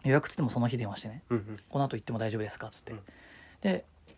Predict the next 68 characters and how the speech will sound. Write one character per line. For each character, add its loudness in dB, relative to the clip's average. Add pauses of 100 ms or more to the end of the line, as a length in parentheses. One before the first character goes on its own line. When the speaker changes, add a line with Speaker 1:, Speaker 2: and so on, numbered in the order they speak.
Speaker 1:
お 2
店 2
着 -6
い -2
て、 -4
テ 2
ラ 6
ス -8
な -8
ん -10
だ -14
け -14
ど、 -10
Speaker 2:
う -2
ん。 -2 (1120)
Speaker 1:
ま -6
あ、 2
め 8
っ 4
ち 0
ゃ 2
綺 2
麗 10
な 0
と -8
こ -8
ろ -8
な -10
の -18
よ。 -20 (120)
Speaker 2:
う -2
ん。 -4
Speaker 1:
で、 -12 (500)
な 4
っ -2
た 2
ら、 6 (520)
そ -4
の 4
子 -10
が、 0 (360)
「え、 12
も 10
う 6
素 -2
敵 0
す 6
ぎ 10
る」 6
み 2
た -8
い -8
な。 -14 (1200)
「素 -4
敵 8
す 6
ぎ 12
る」 10
っ 6
て -4
め 2
っ -2
ち -4
ゃ 4
言 0
っ -10
て -12
て。 -12